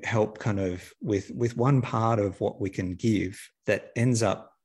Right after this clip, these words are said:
kind of directing that, that organization or that, that company into, into a certain direction. Have you got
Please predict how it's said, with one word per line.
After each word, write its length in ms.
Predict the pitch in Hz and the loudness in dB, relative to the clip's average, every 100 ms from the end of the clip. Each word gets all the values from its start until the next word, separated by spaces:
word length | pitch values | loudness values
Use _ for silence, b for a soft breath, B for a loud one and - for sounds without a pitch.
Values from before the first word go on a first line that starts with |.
| _ - | _ -14
kind 180 | - 98 | -6 -4
of 260 | 92 90 - | -4 -4 -4
directing 640 | 104 107 110 - 107 98 | 0 0 0 0 0 0
that, 280 | 95 - - - | 0 -2 -6 -6
that 160 | 92 | -4
organization 800 | 92 95 92 90 98 92 - - | -4 -2 -2 -2 -4 -4 -4 -6
or 160 | 90 90 | -6 -6
that, 240 | 90 - | -8 -8
that 220 | 110 - - | -10 -10 -8
company 560 | 95 95 95 90 90 | -8 -6 -4 -4 -4
into, 300 | 92 - 98 | -6 -6 -6
into 340 | - 98 95 95 | -4 -8 -6 -6
a 60 | |
certain 280 | - 104 107 | -6 -8 -6
direction. 440 | 98 92 101 - 101 | -8 -8 -10 -12 -4
Have 100 | 123 | 2
you 80 | |
got 260 | 147 131 | 4 4